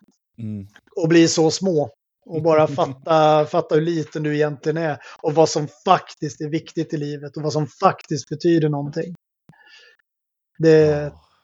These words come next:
Speaker 2: skulle
Speaker 1: det är
Speaker 2: många behöva.
Speaker 1: Ja, men det är just bara den här grejen, du vet, ena kilometern, det man säger, man har sprungit åtta mil, det är två mil kvar, ena kilometern,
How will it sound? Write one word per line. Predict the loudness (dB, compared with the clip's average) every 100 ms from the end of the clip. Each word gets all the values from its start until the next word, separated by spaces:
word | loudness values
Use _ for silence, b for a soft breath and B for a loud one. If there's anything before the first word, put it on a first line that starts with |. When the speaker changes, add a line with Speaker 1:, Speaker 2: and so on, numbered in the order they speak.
| _
Speaker 2:
skulle | -2 4
Speaker 1:
det | 4
är | 4
Speaker 2:
många | 0 0
behöva. | 0 0 -2 -6 -16 _
Speaker 1:
Ja, | -16
men | -14 -10
det | -10
är |
just | -8 -10 -12
bara | -14
den | -12
här | -10
grejen, | -10 -10 -8
du | -8
vet, | -10 -14 -8
ena | -6 -4 -4
kilometern, | -4 -2 -2 -4 -6 -10 -10 -14 -12
det | -10
man | -8
säger, | -8 -8
man | -8
har | -10
sprungit | -8 -6 -4 -4 -6
åtta | -8 -10 -6
mil, | -4 -2 -2
det | -4
är |
två | -6 -4 -2 0
mil | -2 -4 -6 -8
kvar, | -4 -2 -2 -2
ena | -4 -4
kilometern, | -6 -6 -6 -8 -8 -10